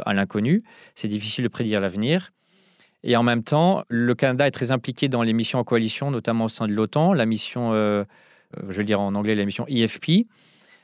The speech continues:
Euh, et la France aussi participe à cette mission, donc, euh, pas, euh, en Lettonie, mais la France alterne entre Estonie et Lituanie.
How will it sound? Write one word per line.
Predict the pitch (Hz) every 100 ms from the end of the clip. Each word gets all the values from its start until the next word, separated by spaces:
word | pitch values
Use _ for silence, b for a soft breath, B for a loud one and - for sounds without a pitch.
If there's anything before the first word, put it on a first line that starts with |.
| b
Euh, | 113 110 113
et |
la | 113 120
France | - 185 165
aussi | 147 190
participe | 131 - 151
à | 127
cette | 135 120
mission, | 120 - 160 190
donc, | 190 120 - 117
euh, | - -
pas, | 147 143 139 b b b b -
euh, | 113 113
en | 123
Lettonie, | 123 127 139 135 151 170
mais | 131
la | 120
France | - 143 127
alterne | 117 135 135
entre | 113 - 120 117
Estonie | 139 - - 135 135 143
et | 113
Lituanie. | 107 120 - 120 123 160